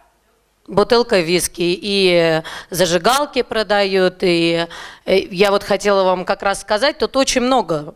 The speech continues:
разных лазеек, но они тоже потихоньку закрываются. Как только у нас вступает в силу определённый закон, он действует, и сразу же, сразу же, просто месяц спустя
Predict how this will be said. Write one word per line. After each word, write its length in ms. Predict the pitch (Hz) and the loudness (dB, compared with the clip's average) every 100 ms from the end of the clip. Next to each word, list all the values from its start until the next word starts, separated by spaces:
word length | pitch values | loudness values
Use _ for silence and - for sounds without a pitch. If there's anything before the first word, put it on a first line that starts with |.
| - | -6
разных 480 | 190 208 165 170 190 | -2 0 -2 -4 -2
лазеек, 500 | 196 233 330 330 208 | -2 0 -2 -2 -2
но 100 | 190 | -2
они 200 | 208 226 | -2 -2
тоже 260 | 294 262 | 0 -2
потихоньку 600 | - 208 196 233 233 220 | -6 -10 -2 -2 0 -2
закрываются. 640 | 175 196 208 190 156 - | -2 -4 0 0 -2 -8
Как 240 | - 190 - | -4 -4 0
только 280 | 320 320 262 | -2 0 -4
у 120 | 233 | -2
нас 300 | 202 156 - - - | -2 -4 -6 -18 -18
вступает 560 | - - 214 262 294 320 | -16 -2 0 2 2 0
в 40 | |
силу 400 | - - 175 156 | -4 -4 -4 0
определённый 640 | 156 202 180 233 320 311 277 | -2 -2 -4 0 2 0 -2
закон, 600 | 247 233 - 147 165 240 _ - - - | -2 -4 -10 -10 -12 -18 _ -20 -20 -2
он 320 | 277 349 330 - | 2 2 0 -8
действует, 580 | 185 202 185 - 208 - _ | -6 -4 -2 -2 -2 -4 _
и 100 | 269 | -8
сразу 800 | - - 311 311 302 285 196 160 | -6 -4 0 2 2 2 0 -2
же, 200 | 143 170 | -4 -8
сразу 680 | - 226 247 247 190 160 | -2 0 2 2 2 -2
же, 160 | 147 156 - - - | -10 -12 -16 -20 0
просто 340 | 233 233 254 | 0 2 -2
месяц 440 | 269 277 240 175 | 2 0 0 -4
спустя 560 | - - 160 - 294 | -8 -8 -10 0 0